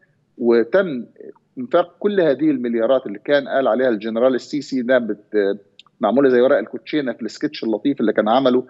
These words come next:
مع الحاج سعيد والمهندس هاني تدرس. ال-، ال-، الحقيقة أنت بتنفق الفلوس الموجودة، سواء كانت موارد قليلة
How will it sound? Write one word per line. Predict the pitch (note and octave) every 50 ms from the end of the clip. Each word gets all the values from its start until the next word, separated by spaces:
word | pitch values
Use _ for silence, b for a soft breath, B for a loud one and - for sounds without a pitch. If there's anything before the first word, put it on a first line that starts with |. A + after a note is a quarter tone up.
| B B B B B _
مع | A2+ A#2+ A#2+ A2
الحاج | - - C#3 B2 A#2+
سعيد | A#2+ - - G#2 G#2 B2 C#3+ C#3+ B2
والمهندس | A#2+ A2+ G#2+ G#2 - C3+ C3 A2+ - - D3
هاني | B2 B2 A2+
تدرس. | - B2+ C3 D#3+ F#3+ - - _ _ _ b b b b b b _ _ C#3+
ال-، | C#3+ D3 D3+ D3 C#3+ - C#3
ال-، | C#3+ C#3 C3+ B2+ - C3+
الحقيقة | C3 C3+ - - C3+ D#3 G#3+ A3 G3 F#3+ F#3 F3+ - -
أنت | E3+ - -
بتنفق | - - - F#3 F3 - E3+ - -
الفلوس | C3+ - _ D#3 F3+ B3 B3+ -
الموجودة، | G3+ C#3+ C3 B2 A2+ A2 A2 G#2 F#2+ F#2 G2
سواء | - - B2+ C#3+ - A#2
كانت | G#2+ - - C3 B2+ A#2+ -
موارد | B2 B2 C#3 D3+ D3 B2+ A#2+
قليلة | - - - A2+ A2+ A#2+ C#3+ F#3+